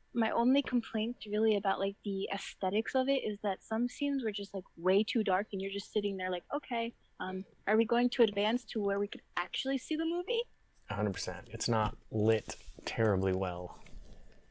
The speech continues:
Speaker 2: I think they went a little overboard on atmosphere.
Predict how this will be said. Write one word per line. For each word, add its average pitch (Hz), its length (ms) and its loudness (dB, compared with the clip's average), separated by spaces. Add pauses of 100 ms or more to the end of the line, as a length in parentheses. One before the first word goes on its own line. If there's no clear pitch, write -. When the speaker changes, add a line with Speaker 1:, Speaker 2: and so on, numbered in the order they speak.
(340)
Speaker 2:
I 95 140 -4
think 95 240 -8
they 101 80 -2
went 98 240 -4
a 98 40 -4
little 117 400 6
overboard 107 520 6
on 95 280 -2
atmosphere. 92 800 -4